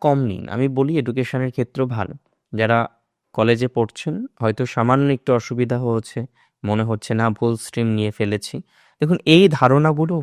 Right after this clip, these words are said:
ভুল। একটা জিনিস নিয়ে পড়ছেন, কমপ্লিট করুন, খুব অসুবিধা হবে না। যারা কম্পিটিটিভ এক্সামিনেশনের জন্য পড়ছেন,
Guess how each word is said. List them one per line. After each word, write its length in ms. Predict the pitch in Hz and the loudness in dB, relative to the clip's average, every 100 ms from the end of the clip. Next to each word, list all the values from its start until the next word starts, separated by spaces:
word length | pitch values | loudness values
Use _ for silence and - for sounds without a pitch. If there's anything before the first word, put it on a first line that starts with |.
| - | -8
ভুল। 140 | 117 120 _ _ _ - | -14 -16 _ _ _ -12
একটা 200 | 117 131 | -4 -2
জিনিস 320 | 120 120 117 139 | 2 0 0 -4
নিয়ে 100 | 139 | -2
পড়ছেন, 500 | 110 107 - - 214 | -2 -4 -6 -10 -4
কমপ্লিট 560 | 113 104 101 123 120 | -2 -2 -2 -6 -8
করুন, 300 | - 139 220 - _ _ _ | -6 -6 -6 -10 _ _ _
খুব 200 | - 151 | -4 -2
অসুবিধা 480 | 113 - 104 113 160 | -2 -4 -8 -6 -8
হবে 280 | 131 98 117 | -8 -8 -10
না। 180 | - 156 _ _ _ - | -16 -18 _ _ _ -2
যারা 160 | 117 131 | 2 2
কম্পিটিটিভ 580 | 123 107 104 143 156 156 | 2 0 0 -2 0 0
এক্সামিনেশনের 720 | 135 147 143 143 - 139 131 | 0 0 0 0 0 -2 0
জন্য 260 | 139 131 | 0 -2
পড়ছেন, 500 | 127 113 107 - 143 | -2 -4 -4 -10 -10